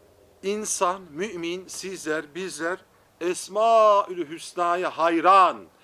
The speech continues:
ve esmadan, ilahi isimlerden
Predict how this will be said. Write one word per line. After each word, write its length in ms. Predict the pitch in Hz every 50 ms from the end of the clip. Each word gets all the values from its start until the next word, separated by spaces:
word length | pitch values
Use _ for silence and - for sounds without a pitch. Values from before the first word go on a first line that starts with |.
| _ _ _ _ _ -
ve 60 | 180
esmadan, 960 | 196 175 185 175 175 - - 175 185 190 196 190 190 190 208 233 262 262 233
ilahi 680 | 185 156 - 160 160 180 185 180 165 170 220 247 233
isimlerden 540 | 214 - - 202 196 190 185 170 170 170 170